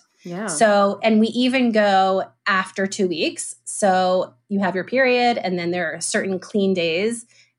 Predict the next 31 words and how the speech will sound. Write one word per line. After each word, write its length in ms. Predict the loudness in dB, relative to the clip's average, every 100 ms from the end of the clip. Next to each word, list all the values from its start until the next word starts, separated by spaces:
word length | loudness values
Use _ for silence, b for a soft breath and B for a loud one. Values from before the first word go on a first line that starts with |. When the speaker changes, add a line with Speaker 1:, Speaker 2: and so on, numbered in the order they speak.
| _
Speaker 2:
and 560 | -4 -2 -2 -2 -4 -4 -12
you 220 | -8 -4 0
have 220 | 0 -2
to 140 | -4
immerse 380 | -2 0 -2 -2
in 80 | -4
a 80 | -2
body 340 | -2 -2 -2
of 120 | -2
water 320 | -2 -2 -2 -2
to 140 | -2
make 200 | -6 -6
yourself 420 | -8 -6 -6 -6 _
pure. 360 | -8 -8 -10 _ b b b b
So, 160 | -2 2
like, 240 | 2 0 0
if 320 | 2 2 0
your 120 | -2
fertility 460 | 0 -2 0 0 0
treatments 360 | -2 -2 0 0
are 200 | 0 -2
occurring 680 | -8 -2 0 0 0 -2 -2
during 320 | -2 -2 -2
this 180 | -4 -6
time, 680 | -4 0 0 0 -2 -4 b b b _ _
certain 460 | -8 0 0 2 0
things, 300 | 0 0 0
even 300 | 0 0 0
like 340 | 0 -2 -2
a, 420 | -2 -2 -2 -2 -2
um, 680 | -2 0 -2 -4 -6 -6